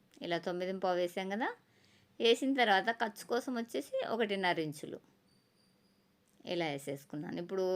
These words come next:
ఒకటిన్నర ఇంచులు వేసిన తర్వాత ఇలా ఎల్ షేప్లో వచ్చింది కదా మనకు, ఈ ఎల్ షేప్ కార్నర్లో వచ్చేసి మనకి ఇక్కడ మనము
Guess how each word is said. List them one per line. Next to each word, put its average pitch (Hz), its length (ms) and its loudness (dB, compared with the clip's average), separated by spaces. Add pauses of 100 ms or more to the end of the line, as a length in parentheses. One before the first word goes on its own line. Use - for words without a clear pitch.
(160)
ఒకటిన్నర 190 440 -4
ఇంచులు 185 280 -2
వేసిన 175 280 0
తర్వాత 175 340 0
ఇలా 208 160 2
ఎల్ 170 180 4
షేప్లో 208 320 0
వచ్చింది 196 300 -4
కదా 196 140 0
మనకు, 202 320 -4 (280)
ఈ 202 140 -2
ఎల్ 196 180 4
షేప్ 233 280 0
కార్నర్లో 185 560 4
వచ్చేసి 170 400 -4
మనకి 180 400 -6 (840)
ఇక్కడ 226 300 2
మనము 214 320 0